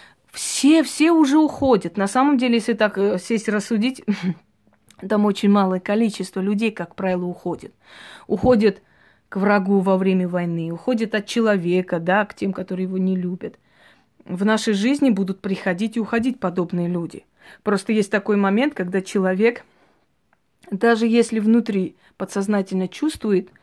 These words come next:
что его предадут, он в любом случае глушит это в себе. Воспитание, нежелание во, в каждом и в, э,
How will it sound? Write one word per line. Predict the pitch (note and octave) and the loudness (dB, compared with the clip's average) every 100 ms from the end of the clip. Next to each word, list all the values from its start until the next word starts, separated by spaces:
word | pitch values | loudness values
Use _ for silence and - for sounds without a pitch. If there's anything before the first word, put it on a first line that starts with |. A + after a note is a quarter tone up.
| _ - - _ | _ -20 -20 _
что | - F#3+ | -6 0
его | F#3 F#3 | 2 2
предадут, | F#3+ G3 F#3 G3 F3+ E3 - _ - - - | 0 -2 0 0 -2 -8 -10 _ -20 -20 -2
он | G#3+ | 0
в | G#3+ | 2
любом | A3+ B3 | 2 2
случае | A#3 B3+ A#3+ G#3+ | 0 -2 -2 0
глушит | F#3+ A#3 - F#3+ | 2 0 0 -6
это | F3+ F3 | -6 -6
в | |
себе. | - G3+ E3+ E3+ - | -6 -6 -2 -4 -2
Воспитание, | B3 C4+ - A#3 - G#3+ G#3 G3+ F#3+ F#3+ _ - - | -4 -2 -2 -2 0 2 4 2 0 -2 _ -20 -4
нежелание | - A#3+ B3+ C#4+ D#4 B3+ | 2 4 4 6 6 6
во, | A3+ | 4
в | A3+ | 0
каждом | - B3 A3+ A3+ G#3+ | 2 2 4 2 4
и | G3+ | 2
в, | - | -2
э, | F#3 F#3+ F#3+ F#3 E3+ | -4 -2 -2 -4 -4